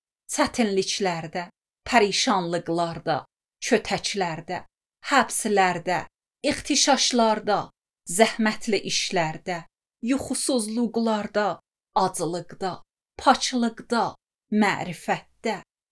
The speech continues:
səbirdə, mehribanlıqda, müqəddəs ruhda, əsil məhəbbətdə, həqiqətin sözündə, Tarının qüdrətində,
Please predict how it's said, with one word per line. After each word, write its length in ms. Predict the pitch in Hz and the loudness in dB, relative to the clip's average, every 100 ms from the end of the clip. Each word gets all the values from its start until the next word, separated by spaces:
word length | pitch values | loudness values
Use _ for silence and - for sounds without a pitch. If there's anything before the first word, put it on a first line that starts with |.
| - | -8
səbirdə, 760 | - 277 196 180 160 151 208 185 - _ _ - | 4 6 6 4 -4 -2 -2 -2 -8 _ _ -6
mehribanlıqda, 1120 | 214 214 - 185 190 180 175 185 180 185 208 190 - _ _ - | -2 -2 -2 -2 0 0 0 -4 -6 -4 -4 -4 -8 _ _ 6
müqəddəs 680 | 254 247 269 262 330 349 - 214 | 6 8 4 2 4 4 0 -2
ruhda, 480 | 180 - - - - _ _ _ 220 | -2 -4 -4 -4 -4 _ _ _ 0
əsil 400 | - - 339 320 262 | 0 0 0 4 4
məhəbbətdə, 840 | - 196 - - 165 - - 180 - _ _ - | 4 -2 -4 -10 -12 -8 -6 -6 -8 _ _ 4
həqiqətin 760 | 247 185 214 196 220 - - 214 | 4 6 0 2 0 0 -2 0
sözündə, 800 | - 226 180 180 165 165 180 165 _ _ _ - | 2 2 2 0 -6 -4 -4 -6 _ _ _ -4
Tarının 640 | 302 277 269 262 269 254 | 6 8 10 10 10 8
qüdrətində, 1000 | 202 202 208 175 - - 175 170 180 170 | 4 -2 -2 -2 -4 -6 -4 -2 -4 -4